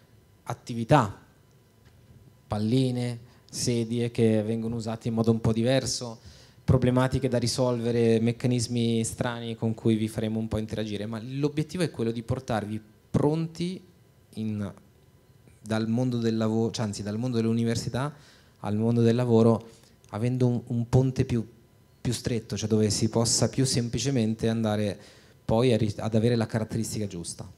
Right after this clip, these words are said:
quella che serve per far sì che Davide, e io me lo auguro per te, trovi subito, a parte la forza di finire tutti gli esami, o forse li hai già finiti, non so,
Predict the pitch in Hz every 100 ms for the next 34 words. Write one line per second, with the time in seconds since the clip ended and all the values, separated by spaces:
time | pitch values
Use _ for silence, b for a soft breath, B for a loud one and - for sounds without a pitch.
0 | - - 107 107 110 110 107 110 107 101
1 | 107 95 117 107 117 104 110 117 120 120
2 | - 104 98 - 104 92 104 104 101 98
3 | 107 165 B B B B _ - 110 104
4 | 101 127 120 117 113 107 104 101 92 -
5 | 135 135 110 110 117 - 113 117 110 -
6 | 117 107 139 135 101 110 113 - 104 98
7 | - 113 147 165 107 - 101 98 95